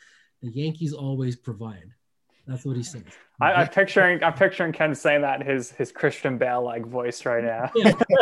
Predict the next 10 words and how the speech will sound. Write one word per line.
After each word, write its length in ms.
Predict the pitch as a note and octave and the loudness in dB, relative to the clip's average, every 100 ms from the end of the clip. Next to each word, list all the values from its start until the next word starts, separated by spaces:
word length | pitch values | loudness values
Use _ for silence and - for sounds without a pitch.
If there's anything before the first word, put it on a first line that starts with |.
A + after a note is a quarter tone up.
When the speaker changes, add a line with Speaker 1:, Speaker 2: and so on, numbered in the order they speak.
| - D3 F3+ C#4 - - | 2 -4 -4 -4 -4 -14
Speaker 1:
Yeah, 140 | F3 E3+ | -10 -8
laughing 440 | B2 D#3 F3 F#3 E3+ | -6 -6 -4 -2 -2
to 120 | E3 | -2
himself, 340 | D3 D#3 D3+ D#3+ | -4 -4 -6 -4
"Oh, 200 | D#3+ D3+ | -4 -4
stupid 440 | - D3 C3+ A#2 | -4 -6 -4 -8
kid," 240 | - G#2 G2 | -10 -14 -12
right? 300 | A#2+ D#3 F3 - | -8 -6 -6 -10
So 400 | - D#3+ D3 C#3+ _ _ _ _ _ - | -6 -4 -4 -8 _ _ _ _ _ -4
anyway, 460 | G#3+ F#3 D#3 D#3 | 0 0 0 -2